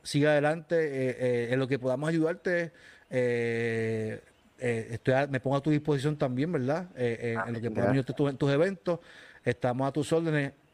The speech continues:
Speaker 2: Qué
Speaker 1: Mucho
Speaker 2: bueno.
Speaker 1: éxito en ese, en esa gran
Speaker 2: Amén.
Speaker 1: labor de, de llevar a gente al camino de la buen-, de la salud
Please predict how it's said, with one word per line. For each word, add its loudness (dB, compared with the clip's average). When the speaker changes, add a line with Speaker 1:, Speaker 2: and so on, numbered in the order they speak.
Speaker 2:
Qué 4
Speaker 1:
Mucho 8
Speaker 2:
bueno. 8
Speaker 1:
éxito 0
en 0
ese, 2
en 0
esa 0
gran 4
Speaker 2:
Amén. 2
Speaker 1:
labor 2
de, 0
de 0
llevar 2
a 0
gente -2
al 0
camino 0
de 2
la 0
buen-, -2
de 0
la 0
salud 2